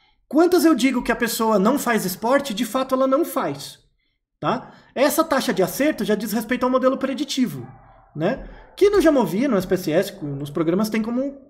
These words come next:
saber, né? Às vezes você quer só saber a taxa de acerto do modelo, né?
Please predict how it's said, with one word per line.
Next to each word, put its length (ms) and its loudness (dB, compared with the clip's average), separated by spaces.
saber, 540 -4
né? 140 0
Às 80 0
vezes 120 -4
você 80 -4
quer 120 -6
só 140 -4
saber 400 -6
a 80 -4
taxa 280 -4
de 80 -4
acerto 340 -4
do 100 -6
modelo, 380 0
né? 360 -6